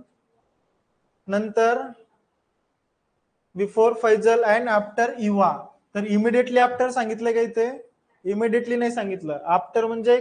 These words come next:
कुठे पण येऊ शकतं. The number of person attending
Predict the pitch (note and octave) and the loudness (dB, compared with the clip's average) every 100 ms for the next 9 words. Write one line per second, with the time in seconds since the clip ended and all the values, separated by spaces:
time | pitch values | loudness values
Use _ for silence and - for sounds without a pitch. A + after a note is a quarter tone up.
0 | A#3+ A#3 B3 A#3+ A#3+ A3+ A3 G#3 - - | 0 -2 0 2 0 0 -2 -6 -10 -12
1 | C#3+ _ _ _ _ - G3 A3 A3+ A#3+ | -16 _ _ _ _ -4 0 0 2 6
2 | B3 B3 A#3 A#3 - A#3 C4+ A3 G#3 A3 | 6 6 0 0 0 -2 -2 -4 -2 -2
3 | A3 A3+ | -2 0